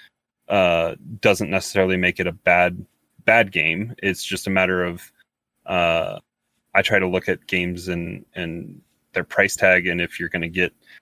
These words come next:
value out of it, you gotta look at, like, an hour and a half movie is deemed fifteen, worthy of fifteen dollars in the theater or something like that. I kinda look at if I can get four or five hours out of a,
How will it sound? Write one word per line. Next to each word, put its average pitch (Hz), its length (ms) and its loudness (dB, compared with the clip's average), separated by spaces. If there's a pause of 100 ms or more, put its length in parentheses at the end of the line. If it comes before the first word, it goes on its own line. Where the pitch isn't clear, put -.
(160)
value 98 400 4
out 87 120 6
of 85 80 -2
it, 95 100 2
you 95 80 -2
gotta 92 140 2
look 90 200 -2
at, 78 60 -8
like, 90 140 -2
an 92 80 -2
hour 92 200 4
and 92 100 2
a - 40 0
half - 500 -2
movie 98 640 2
is 90 440 -2 (220)
deemed 90 300 0
fifteen, 90 460 -4 (180)
worthy 95 280 2
of 85 80 -2
fifteen 95 320 -2
dollars 95 320 4
in 87 60 -4
the 82 60 -4
theater 90 360 2
or 85 60 0
something - 200 -4
like 90 120 -4
that. 85 220 2 (920)
I 101 60 0
kinda 98 220 0
look 92 200 2
at 90 180 2
if 95 160 -2
I 90 80 6
can 90 140 0
get 90 200 0 (880)
four 107 200 4
or 92 60 2
five 90 200 4
hours 90 340 4
out 87 120 4
of 85 100 -4
a, 85 120 -4